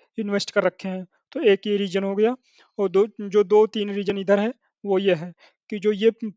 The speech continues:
फो-, अपने सेक्टर की फोर लार्जेस्ट कंपनी है, तो आप मान सकते हो कि इसमें अभी ग्रोथ बाक-, बाकी है, क्योंकि अभी चौथे नंबर पे है, और जो इसका सेल्स है,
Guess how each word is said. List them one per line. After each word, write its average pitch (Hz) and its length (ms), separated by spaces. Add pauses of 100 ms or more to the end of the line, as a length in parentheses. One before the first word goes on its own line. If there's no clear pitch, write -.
(760)
फो-, 202 220
अपने 202 240
सेक्टर 214 300
की 269 180 (300)
फोर 202 180
लार्जेस्ट 208 480
कंपनी 196 320
है, 214 140 (380)
तो 202 120
आप 202 180
मान 190 180
सकते 196 260
हो 196 80
कि 214 140
इसमें 202 200
अभी 196 140
ग्रोथ 196 220
बाक-, 190 300 (140)
बाकी 202 360
है, 226 140 (300)
क्योंकि 208 260
अभी 196 120
चौथे 196 280
नंबर 202 200
पे 208 160
है, 233 120 (320)
और 208 60
जो 196 120
इसका 202 180
सेल्स 202 380
है, 254 100